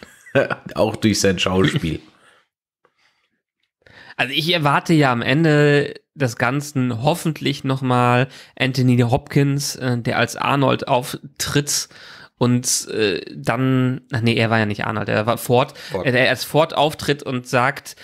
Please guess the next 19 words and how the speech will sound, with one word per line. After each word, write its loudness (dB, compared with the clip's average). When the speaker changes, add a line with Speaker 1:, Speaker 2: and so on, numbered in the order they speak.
Speaker 2:
„Ja, 2
mein -2
göttlicher 0
Masterplan 0
ist -4
in 0
Erfüllung 0
ge-, -6
in 4
Erfüllung 0
Speaker 1:
<laughs> 2
Speaker 2:
gegangen.“ -2
Speaker 1:
Irgendwie 2
sowas, 0
das -6
kann -4
natürlich -8
auch -8
kommen. -10